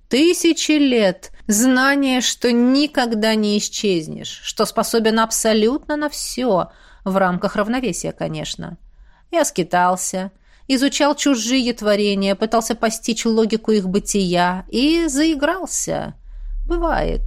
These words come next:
И тогда пришли они. "Другие боги?" "Чтобы ты понимала, богов могут судить только боги".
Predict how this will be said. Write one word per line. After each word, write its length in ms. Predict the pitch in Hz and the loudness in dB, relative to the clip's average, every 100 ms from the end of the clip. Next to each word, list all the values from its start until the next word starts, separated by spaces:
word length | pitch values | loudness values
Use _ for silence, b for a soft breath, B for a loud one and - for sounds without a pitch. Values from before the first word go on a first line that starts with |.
| - - | -4 -4
И 180 | 208 214 | 0 2
тогда 480 | 214 214 196 190 208 | 2 0 0 0 0
пришли 640 | 208 185 - 180 175 175 165 | 0 -2 0 0 0 0 0
они. 640 | 175 165 156 156 151 147 - - - - - _ - | 0 0 -2 -4 -6 -10 -16 -18 -16 -16 -18 _ -14
"Другие 500 | - 208 180 220 240 | -4 -2 0 2 2
боги?" 520 | 226 277 370 214 165 - b b b b b b b b | 4 4 4 2 -2 -4 b b b b b b b b
"Чтобы 300 | - 320 285 | -2 0 2
ты 100 | 233 | 0
понимала, 540 | 240 233 233 247 240 | 2 2 4 4 4
богов 560 | 220 254 220 311 320 - | 4 2 2 2 2 2
могут 360 | 302 277 277 | 2 4 0
судить 440 | - 269 254 294 - | 0 0 2 2 2
только 360 | 302 359 349 330 | 0 2 2 2
боги". 540 | 311 320 175 160 160 | 4 2 2 0 -2